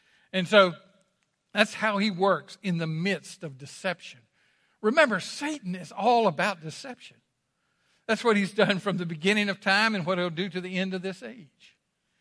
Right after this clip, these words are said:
He tries to deceive us. And then finally, we see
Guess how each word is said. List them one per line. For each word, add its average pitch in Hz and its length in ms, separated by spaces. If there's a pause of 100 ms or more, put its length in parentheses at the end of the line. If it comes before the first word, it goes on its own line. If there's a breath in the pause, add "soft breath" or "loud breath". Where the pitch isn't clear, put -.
(180)
He 196 120
tries 175 480
to - 140
deceive 139 500
us. 110 260 (920)
And 160 80
then 160 120
finally, 180 580 (220)
we 165 140
see 151 440